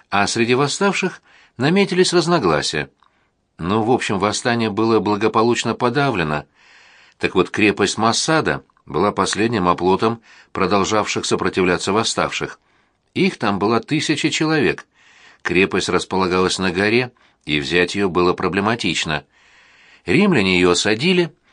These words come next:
и когда защитники поняли, что вскоре просто умрут от голода, решили принять смерть. Самоубийство у иудеев – такой же серьезный грех,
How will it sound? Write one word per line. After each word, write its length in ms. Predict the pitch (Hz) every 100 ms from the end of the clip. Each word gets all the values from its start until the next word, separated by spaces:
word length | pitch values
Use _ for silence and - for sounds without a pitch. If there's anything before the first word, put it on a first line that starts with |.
| _ _ -
и 140 | 95
когда 300 | 87 101 104
защитники 600 | 92 104 - 107 110 117
поняли, 440 | 87 156 131 80
что 200 | 76 -
вскоре 320 | 90 - 120 95
просто 340 | 113 101 107
умрут 340 | 104 110 107
от 120 | 113 131
голода, 480 | 175 185 165 165 - _ _
решили 400 | - 85 - 110
принять 360 | 107 113 135 131
смерть. 420 | 156 143 - - _ _ - - _ _ _
Самоубийство 1000 | - 101 104 107 113 139 156 - 87 85 -
у 140 | 92
иудеев – 640 | 95 92 98 95 82 71 - _ - - _
такой 340 | 110 110 190
же 140 | 151 151
серьезный 460 | - 151 139 135 135
грех, 340 | 160 175 -